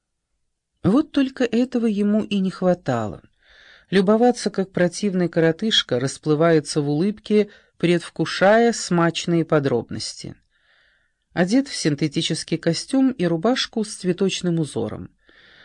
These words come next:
На шею повесил толстую золотую цепочку с медальоном. Как только медальон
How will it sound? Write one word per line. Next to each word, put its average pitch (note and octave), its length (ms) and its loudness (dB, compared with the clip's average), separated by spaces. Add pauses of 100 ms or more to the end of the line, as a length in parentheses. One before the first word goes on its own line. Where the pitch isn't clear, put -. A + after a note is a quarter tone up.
(100)
На C#4+ 100 4
шею A3 340 4
повесил F3+ 520 2
толстую F#3+ 600 -2
золотую D#3+ 460 2
цепочку F3 600 -2
с - 120 -6
медальоном. C#3+ 800 0 (580)
Как D#3+ 200 0
только E3 300 0
медальон D#3+ 640 2